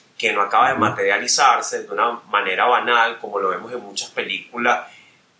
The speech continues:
Speaker 1: de estas, en donde empiezan a franquiciar al monstruo, etcétera, cosa que hablamos, por
Speaker 2: Ujú.
Speaker 1: cierto, en un documental hace mucho tiempo, pero lo que me llama la atención es que la película cumple con todos esos elementos de la tradición del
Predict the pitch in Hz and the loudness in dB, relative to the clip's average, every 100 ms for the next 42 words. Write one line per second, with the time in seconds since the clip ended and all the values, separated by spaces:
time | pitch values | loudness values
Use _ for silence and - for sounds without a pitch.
0 | _ 110 101 - 120 117 110 113 110 104 | _ 0 0 0 2 4 4 0 -6 -8
1 | 95 95 92 - _ _ _ _ _ _ | -2 -2 -2 -8 _ _ _ _ _ _
2 | _ - 113 120 127 127 113 101 - - | _ -6 -2 2 2 2 0 -2 0 0
3 | 107 98 110 117 117 117 107 - 107 - | 2 2 0 -2 -2 -2 -6 -6 -4 0
4 | 107 107 117 - - _ 113 113 120 113 | 0 2 -2 -2 -18 _ -4 -2 2 0
5 | 101 104 95 104 104 110 110 120 120 104 | 4 6 6 4 2 -2 -6 -8 -8 -8
6 | 95 98 98 120 113 - 131 110 - - | -6 -4 -4 -6 -10 -2 -2 0 -4 -10
7 | - - - - 131 131 139 135 127 135 | -16 -20 -20 -2 0 2 0 -2 -2 0
8 | 139 139 139 - 151 156 - 170 - 123 | -2 -2 -2 0 0 -2 -2 -4 -4 -4
9 | 123 117 113 156 139 120 117 151 135 117 | -2 -2 -4 -4 -4 -4 -4 -4 -4 -8
10 | 104 - - _ 127 135 151 165 156 110 | -10 -20 -20 _ -2 0 0 -2 -2 -2
11 | 104 104 - - - 117 107 107 95 92 | -2 -4 -8 -6 -2 -2 0 0 0 0
12 | 123 139 143 - - 107 98 92 | 2 0 -2 -8 -8 -4 -4 -6